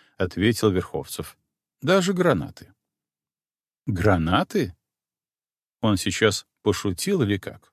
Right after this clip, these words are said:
«Угу. Ситуации разные бывают». Нет, похоже, он не шутил, и гранаты у охранников действительно были. Даже думать не хочу о ситуации,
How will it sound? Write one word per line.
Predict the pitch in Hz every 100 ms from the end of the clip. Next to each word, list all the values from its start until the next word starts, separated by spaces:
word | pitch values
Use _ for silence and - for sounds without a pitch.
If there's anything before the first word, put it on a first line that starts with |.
| _ _ _ _ _ _ _ _ _ -
«Угу. | 101 95 82 82 87 123 - _ _ _ _ _ _
Ситуации | - - 95 107 - 196 - 160 156
разные | 110 127 185 98 98
бывают». | 80 76 65 52 - _ _ _ _ _ _ _ _ _ _ _ _ _ _ _
Нет, | 95 92 82 -
похоже, | 113 113 - 147 110 139
он | - 113 107
не | 135
шутил, | - 190 - 113 110 101 _ _ _ _ _
и | 120 113
гранаты | 95 101 82 101 185 - 139
у | 117
охранников | 90 - 101 151 170 185 147 - -
действительно | 113 123 - 104 - 127 160
были. | 123 92 90 87 _ _ _ _ _ _ _ _ -
Даже | 107 175 220 185 214
думать | 127 185 196 120 -
не | 110 98
хочу | 107 95 - 170
о |
ситуации, | 131 - - 196 - 127 104